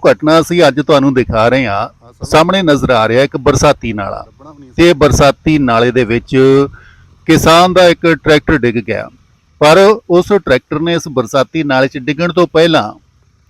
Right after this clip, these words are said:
ਮਨਰੇਗਾ ਦੀਆਂ ਦਸ ਮਜ਼ਦੂਰ ਔਰਤਾਂ ਨੂੰ ਉਹਨਾਂ ਦੇ ਉੱਪਰ ਦੀ ਜਾਂਦਾ ਹੋਇਆ ਇਹ ਟਰੈਕਟਰ ਇਸ ਨਾਲੇ 'ਚ ਜਾ ਡਿੱਗਿਆ। ਪਰ ਉਸ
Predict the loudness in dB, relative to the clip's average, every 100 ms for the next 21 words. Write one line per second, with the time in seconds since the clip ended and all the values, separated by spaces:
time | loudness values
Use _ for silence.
0 | _ _ -4 -2 2 2 2 2 2 2
1 | 2 2 2 2 2 0 -2 0 -2 -2
2 | -2 2 2 0 -2 2 2 2 0 -2
3 | -2 -4 -8 -12 _ _ _ _ 0 2
4 | 4 2 2 0 2 -2 0 0 0 -2
5 | 0 0 2 2 2 0 0 0 -2 -6
6 | -2 0 0 -2 -4 -2 -2 2 2 2
7 | -2 _ _ _ _ -2 0 0 2 2
8 | 0 -2 -2 -2 -6 -10 -10 -14 _ _
9 | _ _ 2 4 4 2